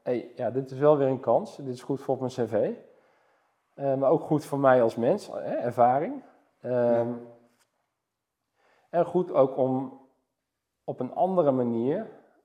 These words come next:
Speaker 1: dus inderdaad vanuit, eh, op, meer op strategisch vlak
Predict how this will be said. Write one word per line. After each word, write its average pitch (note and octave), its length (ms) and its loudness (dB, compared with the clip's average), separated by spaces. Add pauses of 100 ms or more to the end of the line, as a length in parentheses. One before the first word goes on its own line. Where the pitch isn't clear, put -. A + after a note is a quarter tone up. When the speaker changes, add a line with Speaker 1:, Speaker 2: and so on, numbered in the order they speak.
Speaker 1:
dus B2 100 -16
inderdaad B2+ 500 2
vanuit, A#2 580 2
eh, A2 200 -6
op, - 160 -14
meer C#3 240 -2
op B2+ 100 -6
strategisch D3 580 0
vlak - 460 2